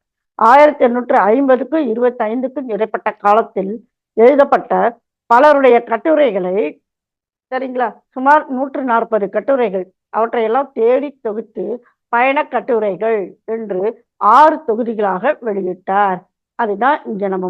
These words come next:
முதல்ல பார்த்த கருத்து. ஏன்னா இது மிகவும் புகழ்பெற்ற கட்டுரை. இப்ப சரிங்களா,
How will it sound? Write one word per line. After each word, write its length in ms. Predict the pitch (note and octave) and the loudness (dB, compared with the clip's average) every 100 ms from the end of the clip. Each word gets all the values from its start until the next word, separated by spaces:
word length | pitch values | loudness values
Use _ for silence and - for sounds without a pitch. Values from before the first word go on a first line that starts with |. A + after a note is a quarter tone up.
| F#3 | -6
முதல்ல 300 | G3 A3+ A#3+ | -4 -4 -4
பார்த்த 320 | G3 - A3 | -8 -8 -12
கருத்து. 440 | - F#3+ G3 F#3 - _ _ _ _ _ A3 | -8 -8 -8 -10 -12 _ _ _ _ _ -4
ஏன்னா 160 | A#3+ D4 C4+ | 0 0 0
இது 140 | G#3 | -2
மிகவும் 380 | G#3 G#3+ C4 C4 | -2 0 0 0
புகழ்பெற்ற 600 | G#3 A3+ A3 A3 G#3+ D4 | 0 0 0 -4 -4 -6
கட்டுரை. 420 | - F#3+ G#3 F#3+ | -6 -8 -6 -4
இப்ப 240 | F3+ F3+ F3+ - _ _ _ _ _ _ _ _ - | -6 -6 -12 -12 _ _ _ _ _ _ _ _ -2
சரிங்களா, 360 | A#3+ A3+ A3+ | 0 0 -2